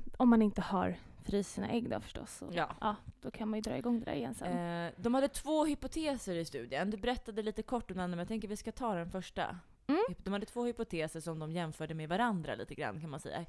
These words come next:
Speaker 2: Försöker hitta ett samband mellan de här, eh, hypoteserna.
Speaker 1: Ja, och de var väldigt lika varann också.
Speaker 2: Mm.
Speaker 1: Eh, den andra som jag sa, den hade att göra med feromonerna.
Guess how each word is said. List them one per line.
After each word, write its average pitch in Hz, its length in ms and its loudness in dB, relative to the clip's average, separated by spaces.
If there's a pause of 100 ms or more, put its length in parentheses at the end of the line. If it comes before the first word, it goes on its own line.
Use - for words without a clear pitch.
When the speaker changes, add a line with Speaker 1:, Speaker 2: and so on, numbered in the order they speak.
(180)
Speaker 2:
Försöker 180 200 -6
hitta 196 160 -2
ett - 100 -6
samband 214 680 2
mellan 160 220 -2
de 143 140 -6
här, 85 300 -4
eh, 165 60 -4 (300)
hypoteserna. 156 880 -6
Speaker 1:
Ja, 208 280 -2
och 214 200 -2
de 214 240 0
var 196 60 -4
väldigt 202 280 -2
lika 240 440 6
varann 226 400 0 (200)
också. - 460 -6 (220)
Speaker 2:
Mm. 214 140 0 (380)
Speaker 1:
Eh, 180 40 -6 (880)
den 269 280 6
andra 311 360 8
som 294 160 0
jag 226 100 4
sa, 208 220 4
den 233 120 8
hade 220 280 8
att 196 60 6
göra 190 280 6
med 190 260 2
feromonerna. 226 800 8